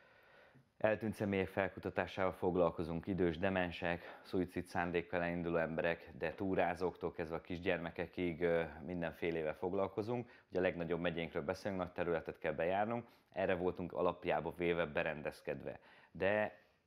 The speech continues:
mindig is ez ilyen kis dédelgetett álom volt, csináltuk, gyakoroltunk rá, direkt úgy van összeválogatva a csapat, hogy ahogy mondtuk, hogy mindenféle rendvédelmi szervekből a leg-, ö, jobbak, akik ezt bírják, ezt a terhelést, ezt a,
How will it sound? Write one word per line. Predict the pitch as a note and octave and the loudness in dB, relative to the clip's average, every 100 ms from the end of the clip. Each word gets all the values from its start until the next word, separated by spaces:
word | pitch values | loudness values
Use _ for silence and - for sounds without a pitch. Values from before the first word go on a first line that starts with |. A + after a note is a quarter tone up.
| - | -2
mindig | A2+ G#2+ F2 | 0 2 2
is | G2 - | 0 2
ez | F2 | 2
ilyen | F#2 F2 | 2 0
kis | F#2 E2+ | -4 0
dédelgetett | F#2+ F2 E2 D#2+ D#2 D2+ F2 | 2 4 2 2 -2 -4 0
álom | G2+ G#2+ G2+ | 0 0 0
volt, | F#2+ F2+ | 2 2
csináltuk, | - G2+ F#2+ F2 F2 D#2+ | 2 -2 0 0 -4 -2
gyakoroltunk | F#2 - F#2 F2 E2 F2+ E2 | -2 0 4 4 2 -4 -2
rá, | F2 F2 | 0 0
direkt | E2 F2+ E2+ G2 | -2 -2 -4 -4
úgy | F#2 | -4
van | E2+ | -2
összeválogatva | F2 - F2 E2 E2 E2 D#2+ - | -4 -6 -4 -4 -2 -4 -6 -4
a | D#2 | -6
csapat, | - F2 F2 - | -4 -4 -6 -4
hogy | F2 - | -6 -4
ahogy | E2 E2+ D#2+ | -2 0 -2
mondtuk, | E2 E2 | -4 -4
hogy | E2+ | -6
mindenféle | D#2+ F2 E2+ D#2+ D#2+ | -4 -4 -4 -4 -2
rendvédelmi | E2+ E2+ E2 E2 D#2 | -2 -2 -2 -2 -4
szervekből | - F2 F2 E2+ D#2+ F#2+ F2 - - - | -4 -2 0 -2 -2 -2 -2 -8 -20 -20
a | - E2+ | -6 0
leg-, | F2+ F#2 D#2+ E2 | 4 4 2 0
ö, | E2+ E2 E2+ E2 A#1+ G1+ B1 - - G1+ | 2 4 2 2 -2 -8 -12 -16 -18 -12
jobbak, | F2+ F2+ E2+ D2+ G#2 - | 0 2 2 2 2 0
akik | D#2 - D#2+ | -8 -8 -8
ezt | E2+ - | -10 -4
bírják, | F#2+ E2+ D#2 - | -2 0 -2 -4
ezt | D#2+ - | -10 -6
a | |
terhelést, | - F2+ F2+ F#2+ G2+ F#2+ E2 | 0 0 0 0 0 -2 -8
ezt | - D#2 | -8 -4
a, | C#2+ C#2+ C#2 C#2 B1 B1 B1 | -2 -2 -4 -6 -6 -8 -10